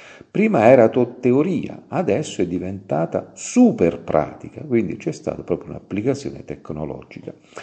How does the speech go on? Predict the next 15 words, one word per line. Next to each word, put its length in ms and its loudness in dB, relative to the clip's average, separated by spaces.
Dove? 520 6
Eh, 280 -2
per 180 2
esempio 380 0
nel 160 0
commercio 500 -2
elettronico. 580 -2
Eh, 680 -6
nel 180 -4
commercio 400 -2
elettronico 500 0
noi 340 2
usiamo 720 2
eBay, 800 2
usiamo 1000 0